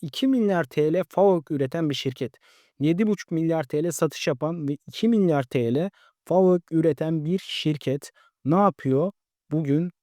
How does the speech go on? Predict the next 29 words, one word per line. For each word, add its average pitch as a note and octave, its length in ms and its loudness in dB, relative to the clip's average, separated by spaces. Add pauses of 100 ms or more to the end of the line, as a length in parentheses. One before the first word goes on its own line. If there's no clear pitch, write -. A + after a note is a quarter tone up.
(140)
on E3+ 160 4
üç - 180 -2
milyar B2+ 400 -2
piyasa B2 340 -2
değerinde. G2 480 -10 (400)
Bana B2+ 380 0
göre E3 240 4
bu C#3+ 80 -2
fiyatlar C#3+ 360 -2
artık C3+ 320 -4
komedi. C3+ 380 -2
Şöyle C#3 280 0
tekniğe C#3 400 -2
de C3+ 100 0
hemen C3+ 240 0
usulca C3 400 -4
bir B2 60 -6
göz C3 200 0
atalım. B2+ 380 -6 (440)
Tekrardan D3+ 500 2
şurada D3 260 -4
öze-, C3+ 340 0
özellikle C3+ 800 -2 (180)
kırk - 280 0
üstünde A#2+ 340 -6
kalıcılık C3+ 480 -6
çok C#3+ 160 -6
önemli D3 280 2
olacak. C#3+ 340 -2